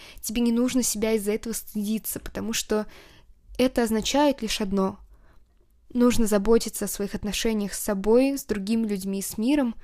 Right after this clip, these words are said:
на каждом шаге твоего пути, потому что ты живой,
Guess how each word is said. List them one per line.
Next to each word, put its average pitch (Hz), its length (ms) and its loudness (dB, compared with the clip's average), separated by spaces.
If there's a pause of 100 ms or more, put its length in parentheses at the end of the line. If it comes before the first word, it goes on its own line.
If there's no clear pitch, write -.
(380)
на 226 140 0
каждом 233 460 2
шаге 214 420 -2
твоего 208 340 -2
пути, - 440 4 (840)
потому 202 260 -4
что - 240 -6
ты 220 120 -2
живой, 208 580 -2